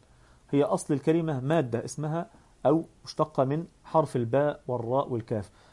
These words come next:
العرب وضعت الثلاث حروف دول لمعنى أو لعدة معاني. يبدأ علماء اللغة ومن ثم علماء التفسير ينظروا هو المعنى المقصود بقى في كلمة تبارك المشتق من دي ولا من دي. فلما ترجع للغة العربية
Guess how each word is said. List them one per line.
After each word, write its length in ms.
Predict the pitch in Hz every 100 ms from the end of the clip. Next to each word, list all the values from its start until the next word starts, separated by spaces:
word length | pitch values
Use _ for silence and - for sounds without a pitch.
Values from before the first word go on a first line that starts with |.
| -
العرب 400 | 135 131 180 147
وضعت 340 | 165 156 139 135
الثلاث 340 | - 160 160
حروف 240 | 147 151
دول 240 | 143 156 135
لمعنى 360 | 127 139 113 92 - _ _ _ _ - 190
أو 120 | 175
لعدة 340 | 147 143 127 123
معاني. 360 | 98 101 90 - _ _ _ - -
يبدأ 380 | 156 175 147 - 131
علماء 340 | 120 131 -
اللغة 440 | 131 135 135 117 -
ومن 180 | 123 120
ثم 280 | - 147 131
علماء 300 | 117 123 139
التفسير 420 | - 120 - 156
ينظروا 440 | 147 135 160 135 104 - - 143
هو 200 | 131 135
المعنى 640 | 131 127 131 147 180 170
المقصود 560 | 143 131 - 185 151
بقى 220 | 147 135 120
في 140 | 120
كلمة 260 | 160 170 143
تبارك 460 | - 131 151 135 - - - _ _ -
المشتق 520 | 135 131 - 185 -
من 180 | 139 131
دي 140 | 165
ولا 260 | 180 147 123
من 180 | 117 110
دي. 160 | 110 - _ _
فلما 320 | - 143 143 139
ترجع 260 | 214 156
للغة 280 | 127 117 117
العربية 420 | 110 98 101 101